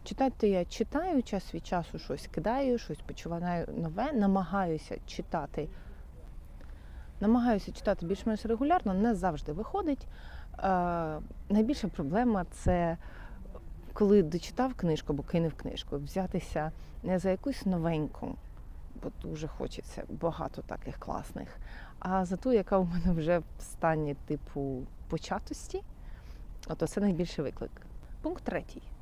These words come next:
Мета. Як має бути, щоб прям ідеально? Ну, передусім, щоб ідеально, це має бути, напевно, не купа щебня десь біля трамвай-,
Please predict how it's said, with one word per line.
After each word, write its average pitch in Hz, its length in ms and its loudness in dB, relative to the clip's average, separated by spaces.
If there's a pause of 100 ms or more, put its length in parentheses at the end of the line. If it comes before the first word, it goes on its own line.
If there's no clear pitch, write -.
(240)
Мета. 214 380 4 (540)
Як 240 220 -2
має 175 180 -2
бути, 185 280 -4
щоб 165 220 -4
прям 170 420 -4
ідеально? - 580 -4 (2500)
Ну, 196 60 -2
передусім, 190 520 0
щоб 175 220 -4
ідеально, 175 500 2
це - 180 -6
має 165 220 -2
бути, 165 280 -4
напевно, 156 480 -4
не 151 140 -2
купа 151 380 -6
щебня 151 580 -2 (300)
десь 147 280 -2
біля 147 220 -4
трамвай-, 156 460 -4